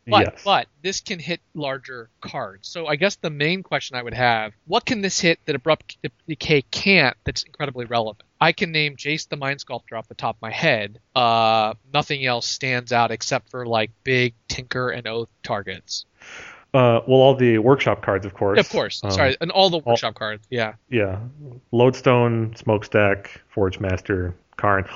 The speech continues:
Speaker 2: Also, this Exiles, so it
Speaker 1: Yeah.
Speaker 2: deals with all the, all the, uh, otherwise detritus of a Wurmcoil Engine.
Speaker 1: Yep. Yeah, and, and
Speaker 2: And it,
Speaker 1: and
Speaker 2: it hits
Speaker 1: Blightsteel
Speaker 2: Blightsteel,
Speaker 1: is
Speaker 2: it hits
Speaker 1: not
Speaker 2: Griselbrand.
Speaker 1: Yeah.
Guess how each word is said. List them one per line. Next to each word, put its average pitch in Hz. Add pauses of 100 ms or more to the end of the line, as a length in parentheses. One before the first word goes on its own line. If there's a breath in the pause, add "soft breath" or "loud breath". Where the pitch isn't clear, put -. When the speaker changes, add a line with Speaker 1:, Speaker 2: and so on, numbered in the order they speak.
Speaker 2:
Also, 151
this 147
Exiles, 127
so 117
it 123
Speaker 1:
Yeah. 117
Speaker 2:
deals 117
with 113
all 110
the, 113
all 120
the, 110 (200)
uh, 107 (500)
otherwise 107
detritus 107
of 101
a 98
Wurmcoil 104
Engine. 98 (160)
Speaker 1:
Yep. 147 (260 loud breath)
Yeah, 170
and, 165
and 156
Speaker 2:
And 117
it, 117
Speaker 1:
and 127
Speaker 2:
it -
hits 147
Speaker 1:
Blightsteel 147
Speaker 2:
Blightsteel, 131
Speaker 1:
is 123
Speaker 2:
it 107
hits 120
Speaker 1:
not 123
Speaker 2:
Griselbrand. 120
Speaker 1:
Yeah. 117